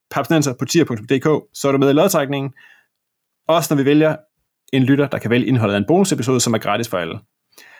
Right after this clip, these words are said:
Jeg lover, at jeg nok skal få optaget den der sygt overdue bonusepisode af en lyttervalgt en. Det, <laughs> jeg, jeg er ked af det, men nu tror jeg, jeg har fundet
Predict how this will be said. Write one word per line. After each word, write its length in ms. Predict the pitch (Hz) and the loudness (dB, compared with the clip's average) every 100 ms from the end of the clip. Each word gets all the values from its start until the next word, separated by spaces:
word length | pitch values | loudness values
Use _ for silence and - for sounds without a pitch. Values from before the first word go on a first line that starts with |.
| _ _ | _ _
Jeg 120 | 139 143 | 0 2
lover, 320 | 143 147 151 | 4 4 2
at 60 | |
jeg 80 | 110 | 0
nok 160 | 113 120 | -2 -4
skal 160 | - | -8
få 80 | 113 | -6
optaget 420 | 120 117 - 104 | -4 -4 -4 -4
den 160 | 113 107 | -2 0
der 260 | 113 107 - _ _ _ - 202 - _ | 2 0 -2 _ _ _ -20 -20 -20 _
sygt 380 | - - 165 123 107 | -4 0 2 0 0
overdue 640 | 123 120 107 120 120 117 _ - | 0 0 0 0 0 -4 _ -2
bonusepisode 800 | 127 131 107 104 - 101 107 101 _ _ _ _ _ _ _ _ - | 0 0 -2 -4 -4 -2 -4 -8 _ _ _ _ _ _ _ _ -6
af 80 | 131 | -4
en 100 | 117 | -2
lyttervalgt 440 | 110 131 113 101 104 | 0 0 0 -2 -4
en. 220 | 98 98 _ - | -6 -8 _ -4
Det, 260 | 127 123 - - - | 0 0 -2 -8 -4
<laughs> 260 | 160 - | -4 -2
jeg, 100 | 135 - 165 | -6 -6 -6
jeg 60 | 151 | -4
er 40 | |
ked 220 | - 190 147 | -2 0 2
af 120 | 127 | 0
det, 100 | 120 _ | -6 _
men 100 | 147 | 2
nu 100 | 160 | 2
tror 240 | 165 - 185 | 2 0 0
jeg, 80 | 131 | 0
jeg 80 | |
har 180 | 123 151 - | -2 -4 0
fundet 400 | 151 160 151 | 2 2 -2